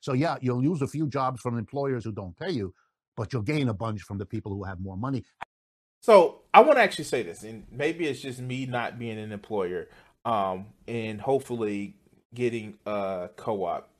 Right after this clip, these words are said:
Speaker 2: um, of, like, YouTube channel or art studio. Um, I don't like the leftist argument of, um, well, if they can't afford to have employees, they shouldn't be in business.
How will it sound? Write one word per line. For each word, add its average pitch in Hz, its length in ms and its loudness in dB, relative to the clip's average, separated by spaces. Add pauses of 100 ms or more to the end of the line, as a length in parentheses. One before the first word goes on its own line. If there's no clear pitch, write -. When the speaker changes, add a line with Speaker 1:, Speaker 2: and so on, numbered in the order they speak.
(380)
Speaker 2:
um, 95 380 -8 (160)
of, 107 300 -2
like, 107 280 -4
YouTube 120 380 -6
channel 110 340 -4
or 98 340 -4
art 107 200 -8
studio. 98 400 -10 (420)
Um, 131 340 2 (440)
I 151 60 4
don't 196 380 4
like 135 400 0
the 131 100 -4
leftist 117 800 -4 (140)
argument 123 640 -4
of, 110 480 -2 (500)
um, 73 520 -12 (1500)
well, 139 240 4
if 117 200 -2
they 147 140 6
can't 151 200 0
afford 147 380 0
to 107 240 -6 (300)
have 147 260 6
employees, 113 600 0
they 120 120 -2
shouldn't 127 300 -8
be 120 120 -4
in 110 120 -6
business. 113 360 -4